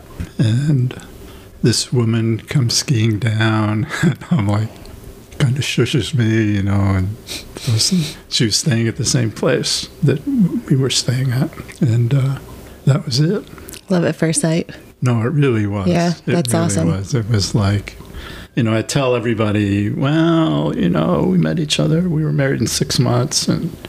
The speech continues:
Speaker 1: and
Speaker 2: Six months.
Speaker 1: Yeah.
Speaker 2: And you lasted fifty-five years.
Speaker 1: Yeah. And
Speaker 2: Wow.
Speaker 1: But the real deal, I mean, the real deal is what she, she loved the Lord.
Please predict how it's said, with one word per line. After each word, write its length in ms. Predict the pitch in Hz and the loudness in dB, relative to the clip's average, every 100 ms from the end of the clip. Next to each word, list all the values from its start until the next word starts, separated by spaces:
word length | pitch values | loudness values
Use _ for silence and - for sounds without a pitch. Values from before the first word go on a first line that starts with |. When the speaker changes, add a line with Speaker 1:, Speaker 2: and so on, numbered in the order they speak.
| - - - | -16 -18 -8
Speaker 1:
and 80 | - | -2
Speaker 2:
Six 420 | - 220 196 - 135 | 0 0 0 0 0
months. 480 | 160 143 - - - - | 0 0 -2 -4 -8 -4
Speaker 1:
Yeah. 240 | 165 127 135 - | 0 0 0 0
Speaker 2:
And 80 | 190 | 2
you 60 | |
lasted 380 | 170 170 170 156 | 2 0 0 -2
fifty-five 600 | 156 185 185 190 180 170 | 0 -2 0 0 0 0
years. 440 | 170 - - - - | 2 0 0 -2 0
Speaker 1:
Yeah. 300 | 131 107 107 - - - | 0 2 -2 -6 -16 -4
And 560 | 120 120 117 123 120 - | 0 2 2 0 -4 -4
Speaker 2:
Wow. 340 | 143 - 170 165 - - - - - - - - - - - - - - - - - - | 0 2 0 -2 -8 -18 -20 -18 -16 -8 -6 -6 -8 -12 -12 -12 -12 -12 -12 -10 -10 -4
Speaker 1:
But 140 | 143 147 | -4 0
the 100 | 127 | 0
real 260 | 156 233 | 0 0
deal, 460 | 185 180 117 104 110 | 0 0 2 0 0
I 100 | 110 | 0
mean, 140 | 107 | 2
the 100 | 107 | 2
real 220 | 104 120 123 | 2 0 2
deal 300 | 135 120 127 | 2 2 0
is 180 | 120 - | 0 0
what 160 | 135 - | -2 0
she, 360 | - 120 135 - - - - | 0 0 0 -4 -14 -18 -10
she 240 | - 120 | -2 0
loved 260 | 110 107 - | 0 -2 -2
the 100 | - | -2
Lord. 400 | 123 151 156 - | 0 0 -2 -4